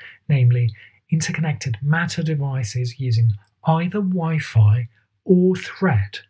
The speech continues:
as well as Thread border routers and Zigbee gateways containing Espressif S O Cs. We expect that the Matter certification project will start in the first half of twenty twenty-two.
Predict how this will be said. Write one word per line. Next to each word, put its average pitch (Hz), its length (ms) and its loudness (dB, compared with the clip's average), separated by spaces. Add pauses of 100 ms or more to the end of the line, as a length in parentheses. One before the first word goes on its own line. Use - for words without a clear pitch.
(260)
as 147 120 0
well 131 200 2
as 107 140 2
Thread 196 540 0
border 139 320 2
routers 151 640 0 (260)
and 208 160 0
Zigbee 127 460 -2
gateways 110 720 2 (100)
containing 123 560 2
Espressif 117 640 -4 (100)
S 110 200 0
O 120 100 2
Cs. 110 520 0 (380)
We 139 200 2
expect 185 500 -6
that 127 120 -2
the 120 80 0
Matter 156 540 0
certification 127 840 -4
project 175 560 -2 (240)
will 233 100 -4
start 110 500 -2
in 117 60 -6
the 113 60 2
first 170 400 -2
half 113 340 0
of 123 140 -10
twenty 117 420 0
twenty-two. 113 640 0